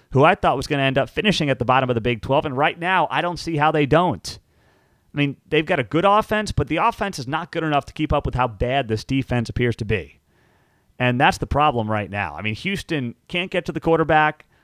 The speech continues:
They can't stop the run. I, Baron Morton was okay.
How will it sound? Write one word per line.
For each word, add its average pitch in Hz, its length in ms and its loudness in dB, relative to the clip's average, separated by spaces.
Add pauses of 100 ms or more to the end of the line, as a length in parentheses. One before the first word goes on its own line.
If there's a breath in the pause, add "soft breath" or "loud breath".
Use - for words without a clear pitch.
(160)
They 113 140 -6
can't 175 340 -6
stop 160 320 -2
the 151 80 -2
run. 131 540 0 (420 soft breath)
I, 135 440 -8
Baron 208 340 2
Morton 175 280 2
was 123 120 0
okay. 190 880 0